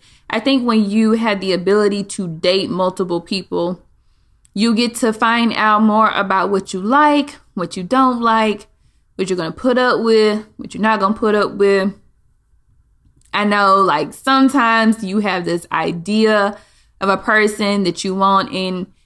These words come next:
your head, and then you date that person and you realize, "Ugh, no, that ain't, that ain't really where it is," okay? <laughs> So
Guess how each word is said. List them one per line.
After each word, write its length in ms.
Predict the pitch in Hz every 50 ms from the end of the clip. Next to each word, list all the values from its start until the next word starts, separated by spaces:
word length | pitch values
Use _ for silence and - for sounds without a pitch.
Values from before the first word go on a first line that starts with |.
| _ _
your 180 | - 175 170 185
head, 600 | 196 196 240 214 214 202 196 196 196 196 196 -
and 240 | - - 185 180
then 220 | 180 175 175 175 175
you 200 | 180 170 165 165
date 300 | 165 175 202 208 220 214
that 180 | - 185 170 -
person 420 | - 190 180 190 190 190 - 165
and 100 | 170 175
you 200 | 185 190 208 214
realize, 560 | 202 180 175 - - - 190 185 196 - - _
"Ugh, 240 | - 269 269 - - - _ _
no, 460 | - - - - - - - - - - -
that 120 | - -
ain't, 360 | 180 170 175 180 175 - - _ _ _ _ _ _ _ _ _
that 140 | - 226 254
ain't 280 | 269 269 269 269 262 262
really 280 | 254 254 247 247 233
where 380 | 220 220 220 220 208 208 208 208
it 60 | 208
is," 440 | 214 214 202 180 175 - - - -
okay? 520 | - 185 208 226 214 208 196 233 247 220
<laughs> 20 | 196
So 720 | - - - 247 240 262 220 - - 240 185 208 220 -